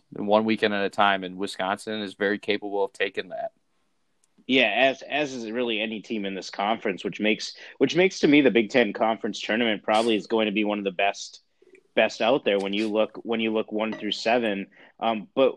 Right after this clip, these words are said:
Speaker 2: it, it, we should note how important that number one seed is, as that's an automatic bye into the semifinals.
Speaker 1: Yeah, and if you're Michigan State, you're really pulling for that first se-, uh, team that really,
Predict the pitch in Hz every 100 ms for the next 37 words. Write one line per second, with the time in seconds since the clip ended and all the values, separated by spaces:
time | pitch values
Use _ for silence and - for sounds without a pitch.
0 | 107 131 143 135 135 135 - 160 113 127
1 | - 117 120 117 - 123 135 131 107 110
2 | 113 113 107 104 - 110 101 123 147 101
3 | 95 98 110 - 110 104 107 104 101 87
4 | 90 95 110 101 90 90 98 90 82 -
5 | 87 90 80 - - _ _ _ _ -
6 | - 113 117 113 101 _ 120 117 110 120
7 | 123 127 - 120 107 - 117 95 107 101
8 | 113 107 - 120 117 107 - 101 101 95
9 | - 101 104 - - 110 101 - 139 147
10 | 120 87 104 113 113 107 104